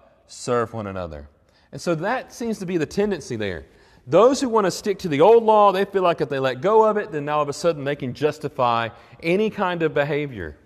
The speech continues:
And, and of course, Paul's countering that, so that's not true. Verse fourteen, he says, "For the whole law is fulfilled in one word, 'You shall love your neighbor as yourself.' But if you bite and devour one another, watch out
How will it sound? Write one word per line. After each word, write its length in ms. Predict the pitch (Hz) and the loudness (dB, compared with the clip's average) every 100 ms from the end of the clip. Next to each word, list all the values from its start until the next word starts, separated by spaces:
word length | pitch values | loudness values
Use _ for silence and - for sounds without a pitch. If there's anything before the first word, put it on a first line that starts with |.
| _ _ _ _ | _ _ _ _
And, 200 | - 110 | -12 -8
and 80 | 117 | -8
of 60 | 110 | -8
course, 480 | 117 101 - - _ _ _ _ _ | -8 -8 -10 -20 _ _ _ _ _
Paul's 260 | - 147 131 | -8 -6 -6
countering 420 | - 139 147 131 | -6 -4 -4 -6
that, 180 | 110 - | -10 -10
so 100 | 120 | -12
that's 180 | 170 - | -12 -10
not 200 | 113 - | -12 -12
true. 400 | - 85 90 117 _ _ _ _ _ | -12 -10 -10 -14 _ _ _ _ _
Verse 200 | 160 - | -4 -2
fourteen, 480 | 156 196 - 143 135 | 0 -2 -2 -6 -6
he 60 | |
says, 200 | 139 147 | -8 -10
"For 140 | - 139 | -6 -2
the 100 | 123 | 2
whole 300 | 147 202 208 | 2 2 6
law 300 | 151 151 151 | 6 6 4
is 140 | 127 | -4
fulfilled 380 | 131 - 135 131 | -12 -6 -4 -4
in 120 | 113 | -4
one 220 | 117 151 | -6 -6
word, 340 | 123 101 98 - _ _ - | -8 -6 -8 -10 _ _ -12
'You 100 | 101 | -10
shall 160 | - | -8
love 240 | 90 107 120 | 0 0 0
your 100 | 127 | -2
neighbor 260 | 117 110 | -4 -4
as 160 | 104 98 | -6 -6
yourself.' 460 | 120 - 127 110 95 _ _ _ | -12 -6 -2 -2 -4 _ _ _
But 100 | 110 | -6
if 160 | 107 - | -6 -6
you 80 | 95 | -4
bite 320 | 95 113 135 | 2 2 2
and 100 | 110 | -6
devour 440 | 104 113 143 160 | -2 0 2 2
one 180 | 110 104 | 0 -4
another, 440 | 95 92 90 90 92 | -6 -6 -6 -8 -6
watch 300 | 98 104 - | -4 -4 -4
out 340 | 117 101 - | -2 -4 -6